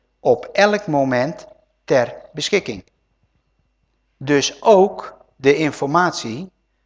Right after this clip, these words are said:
over de oprichting van de gruwel die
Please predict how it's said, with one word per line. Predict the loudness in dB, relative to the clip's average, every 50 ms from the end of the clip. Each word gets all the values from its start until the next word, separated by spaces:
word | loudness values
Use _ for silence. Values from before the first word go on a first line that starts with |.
| _ _ _ _
over | -2 -2 -2 -2 -2
de | -4 -4 2
oprichting | 4 4 4 4 2 0 -2 -2 -4 -6 -8 -8 -8 -6 -8 -10 -12 -14 _ _ _ _ _ _ _
van | -10 -8 -8 -8
de | -8
gruwel | -8 -8 -6 -4 -4 -4 -4 -6 -6 -8 -12 _ _ _ _ _ _ _ _ _
die | -10 -8 -6 -6 -6 -8 -10